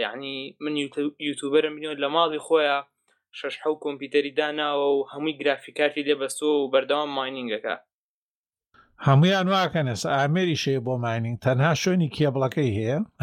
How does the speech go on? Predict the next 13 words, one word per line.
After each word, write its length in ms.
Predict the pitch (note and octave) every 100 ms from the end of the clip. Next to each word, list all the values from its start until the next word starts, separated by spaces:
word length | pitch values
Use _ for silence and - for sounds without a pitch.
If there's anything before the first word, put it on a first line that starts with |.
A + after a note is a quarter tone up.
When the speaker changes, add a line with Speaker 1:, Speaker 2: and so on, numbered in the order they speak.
| A2+ A#2+ - C3+ -
Speaker 2:
<laughs> 680 | _ _ _ _ - _
کێبڵی 440 | - C3+ C3 D3+ D3
ئینتەرنێتەکەی، 840 | B2+ B2+ A#2+ A#2 G#2 F#2 F2 D#2+
تر 100 | A#2 C3
ئەو 120 | D#3
دوای 220 | D3+ B2+
هەمووی 280 | C3+ D#3+ D3+
ماینینگە 420 | C3 A#2 E2+ D#2 D#2+
بۆ 120 | D#2+
خۆی. 240 | - D#2 - _ _ _ _ _ _ _ -
کاک 280 | E3+ F#3 E3
محەممەدی 600 | D#3+ A2+ D3 D3 C#3+ C#3
عەزیز، 360 | B2 F2+ E2+